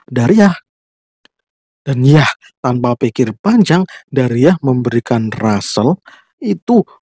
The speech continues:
mental magic. Dan itu ya, mental magicnya itu ada lambang Flame Tower. Waduh, apa Russell dipaksa menjadi anggota Flame Tower? Jangan bengong aja, bocah.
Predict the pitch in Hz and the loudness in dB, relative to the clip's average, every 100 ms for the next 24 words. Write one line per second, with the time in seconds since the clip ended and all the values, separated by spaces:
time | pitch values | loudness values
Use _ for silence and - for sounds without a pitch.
0 | _ 151 156 147 156 156 196 196 165 - | _ 0 0 2 0 2 2 2 0 0
1 | 220 - _ _ 139 113 - 160 - 180 | -2 -4 _ _ -4 -2 -2 -2 0 2
2 | 202 156 123 131 127 123 107 120 143 160 | 2 0 0 -2 0 -2 -4 -6 0 0
3 | 147 180 151 120 117 120 117 120 123 113 | 2 0 0 0 0 0 -2 -4 -4 -6
4 | - 131 123 120 165 165 165 165 160 160 | -2 0 -2 -2 0 2 2 0 -2 -4
5 | 165 170 180 160 - - - _ - 170 | -4 0 0 -2 -6 -20 -20 _ -2 0
6 | 160 - _ 170 160 139 139 - 127 - | 0 -4 _ 0 0 0 0 0 -2 0
7 | 135 131 127 135 - 135 131 127 127 135 | 0 -2 -6 -6 -4 -2 0 -2 -2 -2
8 | 135 127 - 131 - 135 123 123 - 131 | -2 -4 -2 -6 -4 -4 -4 -6 -4 -2
9 | 120 98 95 127 120 - _ - - _ | 0 -2 -2 -2 -2 -6 _ -20 -20 _
10 | _ _ _ _ _ _ - 131 127 135 | _ _ _ _ _ _ -6 -2 0 2
11 | 135 135 135 131 131 135 156 156 123 123 | 2 2 2 2 2 2 2 2 2 -2
12 | - - 127 123 123 135 | -4 -4 0 2 2 4